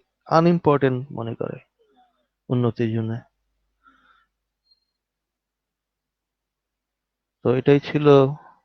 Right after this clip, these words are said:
শেষ স্লাইড।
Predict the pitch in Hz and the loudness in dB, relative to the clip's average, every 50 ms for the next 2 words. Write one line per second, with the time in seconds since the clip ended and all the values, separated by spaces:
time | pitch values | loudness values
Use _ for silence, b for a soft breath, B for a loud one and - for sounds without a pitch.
0 | _ _ _ _ _ _ _ _ _ _ _ _ _ _ _ _ _ _ _ _ | _ _ _ _ _ _ _ _ _ _ _ _ _ _ _ _ _ _ _ _
1 | _ _ _ _ _ _ _ _ _ _ _ _ _ _ _ _ _ _ - 170 | _ _ _ _ _ _ _ _ _ _ _ _ _ _ _ _ _ _ -14 -12
2 | 175 - - 180 165 - - - - - - - - - - - - 143 131 120 | -8 -2 0 0 0 0 -2 -10 -12 -12 -16 -20 -20 -20 -20 -8 0 4 4 4
3 | 123 156 | 4 4